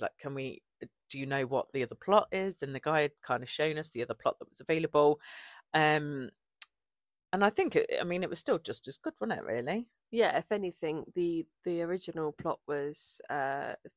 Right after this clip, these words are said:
Speaker 2: behind the main, uh,
Speaker 1: Sort of clubhouse sort of
Speaker 2: clubhouse,
Speaker 1: thing.
Speaker 2: yeah,
Speaker 1: Yeah.
Speaker 2: we call it clubhouse, not that, yeah.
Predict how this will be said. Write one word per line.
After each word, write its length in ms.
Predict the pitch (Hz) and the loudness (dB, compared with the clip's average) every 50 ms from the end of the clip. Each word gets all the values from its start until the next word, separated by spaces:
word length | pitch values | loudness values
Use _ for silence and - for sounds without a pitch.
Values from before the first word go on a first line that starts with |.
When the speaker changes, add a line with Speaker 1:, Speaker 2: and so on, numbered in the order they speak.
| _ | _
Speaker 2:
behind 420 | - 151 - 165 160 160 160 151 - | -12 -10 -6 -6 -6 -6 -6 -8 -10
the 80 | 151 151 | -10 -8
main, 480 | 156 151 151 156 147 147 147 147 151 - - _ _ _ _ - | -8 -6 -6 -6 -8 -8 -10 -12 -16 -18 -20 _ _ _ _ -8
uh, 580 | 135 135 131 131 131 135 131 120 - - - 180 - _ _ _ _ _ _ | -6 -6 -6 -6 -6 -6 -8 -8 -8 -10 -10 -12 -16 _ _ _ _ _ _
Speaker 1:
Sort 160 | - - - - | -12 -12 -12 -10
of 40 | - | -6
clubhouse 480 | - 147 - - 82 95 117 131 - | -6 -4 -2 -2 -2 -2 -4 -4 -8
sort 160 | - - 208 | -2 0 0
of 40 | 175 151 | 2 2
Speaker 2:
clubhouse, 180 | 139 127 120 | 2 0 2
Speaker 1:
thing. 80 | 123 151 | 2 2
Speaker 2:
yeah, 220 | 135 117 113 113 113 | 2 2 2 0 0
Speaker 1:
Yeah. 60 | 120 | -2
Speaker 2:
we 80 | 139 | -4
call 180 | 147 - - 139 | -4 -4 -4 -4
it 80 | 127 - | -4 -4
clubhouse, 280 | 147 131 135 143 - | -6 -6 -6 -6 -8
not 120 | 143 123 90 | -6 -2 0
that, 140 | 110 95 107 | 0 2 4
yeah. 160 | 143 143 139 | 2 2 2